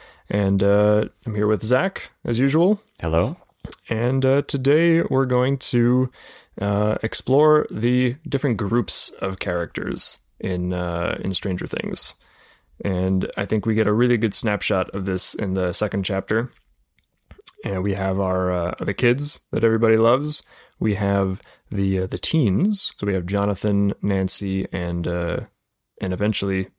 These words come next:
Speaker 1: Steve gets more and more involved. And we have our, uh, our adults. So the, um, parents of Mike, uh, but more specifically Joyce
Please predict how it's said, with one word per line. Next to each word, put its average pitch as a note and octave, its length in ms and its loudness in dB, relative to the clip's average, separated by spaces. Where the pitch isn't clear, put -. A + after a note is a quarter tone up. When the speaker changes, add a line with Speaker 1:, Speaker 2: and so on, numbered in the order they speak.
Speaker 1:
Steve G2+ 460 -2
gets G2 180 -4
more F#2+ 160 0
and F2+ 100 0
more F2+ 140 0
involved. G2+ 480 -2
And G#2 260 0
we G#2 120 4
have G2+ 260 2
our, F#2+ 340 0
uh, F#2+ 220 2
our G2 140 -2
adults. - 520 -2
So F#2 240 -2
the, F2+ 340 0
um, F2 540 -2
parents A2 340 2
of G#2 140 -2
Mike, C3+ 480 0
uh, F2+ 380 -2
but F#2+ 260 -2
more A2 160 2
specifically G#2 800 0
Joyce G2+ 480 0